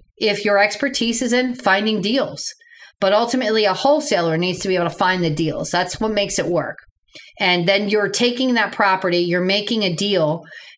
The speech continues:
and prior to the closing of that deal, you're putting it under contract. Prior to the closing of that deal, you are then selling it off to somebody else. So you never actually usually take title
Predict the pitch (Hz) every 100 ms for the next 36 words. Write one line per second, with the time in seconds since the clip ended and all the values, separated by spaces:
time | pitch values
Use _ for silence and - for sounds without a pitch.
0 | - 202 190 185 - 240 226 240 220 226
1 | 208 190 - - 240 269 233 226 190 170
2 | 170 170 151 156 139 175 180 175 220 208
3 | 208 190 180 - 180 170 180 175 - 190
4 | 190 175 170 226 233 233 196 170 165 156
5 | 165 156 156 - - 202 202 202 190 175
6 | - 220 208 190 180 180 180 175 - 175
7 | 165 165 147 147 196 180 190 226 262 294
8 | 220 220 - 208 180 208 208 214 202 190
9 | 165 - - 202 220 294 339